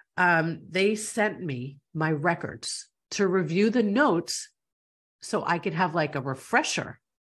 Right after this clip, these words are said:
which is such a great resource for ZocDoc to provide. But you can access your records whenever you want. They're your medical records. So you have to request them, of course,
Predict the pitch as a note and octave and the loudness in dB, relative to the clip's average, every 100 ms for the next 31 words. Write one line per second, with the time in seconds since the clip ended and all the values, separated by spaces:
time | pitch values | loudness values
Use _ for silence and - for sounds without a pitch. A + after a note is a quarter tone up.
0 | _ F3+ F3+ F3+ - B3+ D4 E4 - - | _ -4 -2 -4 -2 -2 -2 -4 -6 -14
1 | D#3 D3+ D#3 E3 A3 D3 E3+ A#3+ - B2 | -10 -2 2 2 2 0 2 2 2 -4
2 | C3+ - E3+ D#3+ D#3 F3 - D3 C#3+ - | -6 -4 -4 2 2 2 0 -4 -4 -8
3 | D3+ F3+ G3+ C4 C3+ A#2 - _ _ - | -2 2 6 6 4 -2 -14 _ _ -20
4 | - - _ _ D3 B2+ C#3 - - _ | -20 -20 _ _ -4 -4 -6 -12 -14 _
5 | _ - F3 G3 G3+ - D#3 E3 - C#3+ | _ -6 -4 -2 -4 0 0 0 -2 -4
6 | C#3+ - C#3+ C#3 D3+ D3 C#3+ C#3+ C3 - | -4 -6 -6 -2 -2 0 -2 -4 -8 -6
7 | C#3 D3 C#3 C3 D3 D3 A#2+ - _ D3+ | -4 -2 -2 -2 0 0 -2 -12 _ -2
8 | D#3 D3 D#3 D#3 E3 D#3+ D3+ D#3+ C3 B2 | 0 0 2 4 4 2 -2 -2 -4 -4
9 | - - - D#3 D#3 D3+ D3 D3 - F3+ | -8 -10 -4 -2 -2 0 0 -2 -4 -4
10 | F3+ - B3+ - D#3 C#3 F3 A#3+ C#3+ - | -4 2 2 2 -2 0 0 -2 -8 -8
11 | B2 D#3+ - - | -2 0 0 -6